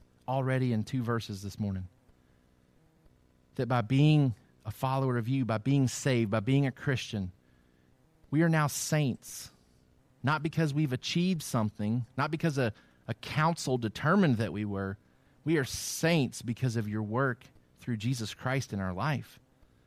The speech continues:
That we are identified with his death, with his life, with his resurrection. God, help us to see that as saints, we are called to be set apart. We are called to be faithful.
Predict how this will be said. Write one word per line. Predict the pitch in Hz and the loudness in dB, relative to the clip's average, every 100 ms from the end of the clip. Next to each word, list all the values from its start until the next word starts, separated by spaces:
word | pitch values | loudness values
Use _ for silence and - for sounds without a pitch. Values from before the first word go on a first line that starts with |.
| _ _ _ _ _ _ _ - | _ _ _ _ _ _ _ -12
That | 104 | -4
we | 139 | 0
are | 127 | 0
identified | 101 113 147 156 131 117 | 0 2 2 2 0 -2
with | 104 | -4
his | - - 170 175 | -8 0 2 2
death, | 117 117 92 110 - - - | -2 -6 -6 -12 -18 -20 -10
with | 107 | -8
his | 98 147 196 165 | -6 2 4 4
life, | 113 - 98 - | -2 -8 -12 -12
with | 98 | -12
his | - 175 175 | 0 0 2
resurrection. | 131 107 107 95 - - 104 - _ _ _ _ _ _ _ _ _ _ _ _ _ _ _ _ - | 0 0 -2 -4 -8 -14 -16 -20 _ _ _ _ _ _ _ _ _ _ _ _ _ _ _ _ -10
God, | - 123 | -4 0
help | 135 151 | 0 0
us | 165 | 0
to | 135 | -2
see | - - - 151 131 | -4 -4 2 4 4
that | 113 110 | 2 2
as | 104 | 0
saints, | 101 - - 156 147 113 | -2 -8 -2 2 2 2
we | 120 120 | -2 -6
are | |
called | 110 123 117 | -4 -6 -6
to | |
be | 107 | -8
set | 107 - - 135 | -8 -10 -4 -2
apart. | 131 - 123 127 - | -2 -6 -4 -2 -2
We | 117 | -6
are | 110 | -6
called | 120 117 | -6 -6
to | 117 | -6
be | 113 | -8
faithful. | - - 123 131 - 110 | -10 -6 -4 -4 -4 -6